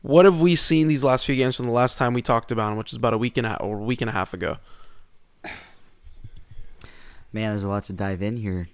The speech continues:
Speaker 2: D-, dive
Speaker 1: Oh,
Speaker 2: into
Speaker 1: hey, let's,
Speaker 2: here.
Speaker 1: let's obviously dive it, man. This
Speaker 2: Um,
Speaker 1: is the
Speaker 2: I'll, I'll,
Speaker 1: Titanic.
Speaker 2: I mean, honestly, the
Speaker 1: This
Speaker 2: first,
Speaker 1: is what we
Speaker 2: the
Speaker 1: do.
Speaker 2: first thing is that K J should be starting. You know, um, that's just pretty much what it is, um,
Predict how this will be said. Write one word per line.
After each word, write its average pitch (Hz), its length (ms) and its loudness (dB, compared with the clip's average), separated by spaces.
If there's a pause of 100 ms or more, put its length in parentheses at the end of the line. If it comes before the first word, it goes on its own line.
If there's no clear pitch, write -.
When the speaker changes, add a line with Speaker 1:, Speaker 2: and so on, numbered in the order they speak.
(260)
Speaker 2:
D-, 110 180 -2
dive 113 440 2
Speaker 1:
Oh, 170 240 10
Speaker 2:
into - 120 6
Speaker 1:
hey, 165 60 6
let's, 165 280 8
Speaker 2:
here. 180 100 2
Speaker 1:
let's 156 160 4
obviously 151 460 4
dive 156 320 8
it, 156 40 8
man. 143 240 8
This 120 140 4
Speaker 2:
Um, 139 60 4
Speaker 1:
is 139 120 0
the - 60 -6
Speaker 2:
I'll, 120 60 4
I'll, 160 80 10
Speaker 1:
Titanic. 165 540 8
Speaker 2:
I 135 40 4
mean, 165 220 6
honestly, 170 360 2
the 156 100 2
Speaker 1:
This 143 100 0
Speaker 2:
first, 151 120 4
Speaker 1:
is 165 40 4
what 175 80 8
we 170 80 6
Speaker 2:
the 156 100 8
Speaker 1:
do. 180 180 10
Speaker 2:
first 151 240 2
thing 170 220 -2
is 139 80 -4
that 139 240 -4
K 117 180 -2
J 139 160 -2
should 131 200 -8
be 135 80 -6
starting. 110 540 -8 (540)
You 95 140 -6
know, 98 220 -6
um, 87 420 -8 (1400)
that's 117 300 0
just - 180 -6
pretty 120 220 -2
much 113 260 -4
what 107 100 0
it 104 120 -2
is, 95 480 -6 (100)
um, 90 520 -8